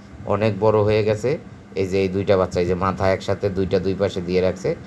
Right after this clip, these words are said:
এই বাচ্চাগুলা দেখেন, এর দুই মাসের ভিতরে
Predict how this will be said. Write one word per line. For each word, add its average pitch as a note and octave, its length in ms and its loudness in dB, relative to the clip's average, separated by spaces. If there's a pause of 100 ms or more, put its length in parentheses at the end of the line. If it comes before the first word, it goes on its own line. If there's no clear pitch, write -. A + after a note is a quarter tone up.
(320)
এই A#2+ 120 6
বাচ্চাগুলা B2 480 4
দেখেন, A#2 360 0 (380)
এর F#2+ 260 0
দুই C3+ 200 0
মাসের C3+ 380 4
ভিতরে B2+ 540 2